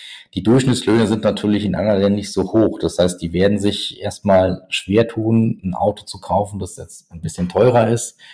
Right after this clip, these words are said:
Die Infrastruktur kann dann halt nur über die E U dann wieder gefördert werden und das ist ein bisschen eher schleppender. Aber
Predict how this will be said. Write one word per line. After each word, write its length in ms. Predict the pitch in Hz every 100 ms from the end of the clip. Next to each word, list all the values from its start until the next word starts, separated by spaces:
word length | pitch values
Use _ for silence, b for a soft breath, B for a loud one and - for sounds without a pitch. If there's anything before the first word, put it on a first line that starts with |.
| B B B B -
Die 300 | 95 90 101
Infrastruktur 720 | 123 113 - 104 - 110 -
kann 180 | 104 101
dann 120 | 98
halt 180 | 101 -
nur 120 | 104
über 220 | 104 98
die 220 | 95 92
E 40 | 95
U 160 | 143
dann 180 | 135 120
wieder 160 | 113 113
gefördert 480 | 110 113 117 113 104
werden 440 | 107 120 120 117
und 280 | 95 98 95
das 200 | 92 -
ist 120 | 95 101
ein 120 | 101
bisschen 260 | 95 92
eher 220 | 95 95 87
schleppender. 640 | 90 98 90 87 60 -
Aber 380 | - 90 90 90